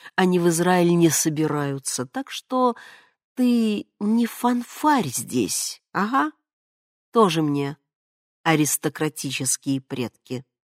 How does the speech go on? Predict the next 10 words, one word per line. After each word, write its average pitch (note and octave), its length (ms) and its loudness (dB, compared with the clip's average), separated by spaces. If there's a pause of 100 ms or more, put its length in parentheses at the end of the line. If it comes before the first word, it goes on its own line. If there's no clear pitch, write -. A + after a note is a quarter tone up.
(920)
Он C#4+ 220 2
помолчал, G#3 1400 0 (280)
выжидая, D#3+ 960 -2 (260)
что - 340 -6
еще A#3 560 -4
скажет C#3+ 800 -4 (260)
единоутробная C#3+ 1300 0
сестрица. - 1120 -10 (680)
Какую D4 500 4
весть C4+ 880 2